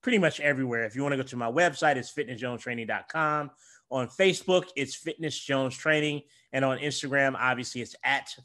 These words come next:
Fitness Jones Training. So I'd love to have you over there and discuss things with you,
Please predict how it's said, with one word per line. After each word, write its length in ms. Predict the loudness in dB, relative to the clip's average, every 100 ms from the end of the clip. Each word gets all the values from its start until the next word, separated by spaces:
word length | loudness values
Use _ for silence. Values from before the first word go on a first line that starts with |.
| -6
Fitness 320 | -6 -6 -10
Jones 280 | -4 -2 -4
Training. 320 | -2 -2 -2 -4
So 340 | -4 -4 -6 _ _ -2
I'd 160 | 0 4
love 300 | 6 6 6
to 80 |
have 260 | 4 4 4
you 80 | 2
over 220 | 0 0
there 260 | 2 4 4
and 180 | 0
discuss 460 | -6 -4 2 2 2
things 240 | -4 -2
with 180 | -2 -2
you, 140 | -2